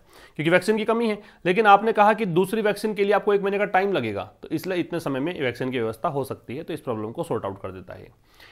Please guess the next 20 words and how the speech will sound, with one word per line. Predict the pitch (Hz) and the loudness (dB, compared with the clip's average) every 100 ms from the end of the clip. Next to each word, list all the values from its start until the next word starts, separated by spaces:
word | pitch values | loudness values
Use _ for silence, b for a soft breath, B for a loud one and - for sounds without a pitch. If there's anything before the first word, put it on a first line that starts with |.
| b - | b -4
फिर | 147 | -2
समझना, | 120 95 82 _ _ _ _ _ _ _ _ _ _ | -2 -6 -12 _ _ _ _ _ _ _ _ _ _
कह | 143 | 4
रहा | 170 | 6
है | |
जहां | 170 170 190 - - 131 | 6 4 4 0 -12 -6
ज़ीरो | 117 160 | 0 0
पॉइंट | 175 202 196 | 2 -2 0
आठ | 143 160 180 | 2 2 2
मिलियन | 175 175 151 | -2 -2 0
डोजेज | 131 135 107 - - | 0 0 -2 -6 -4
जो | 131 127 - | -4 -4 -4
पच्चीस | 131 - - | -6 -6 -6
फरवरी | 151 135 139 | -2 -2 -2
को | 123 | -2
दी | 123 | -2
गई | 113 110 - b b b b - | -4 -6 -10 b b b b -10
वो | 120 175 226 233 - | 2 4 4 2 -6
हाईएस्ट | - 147 196 220 - | 0 2 4 4 2
थी | 123 | -12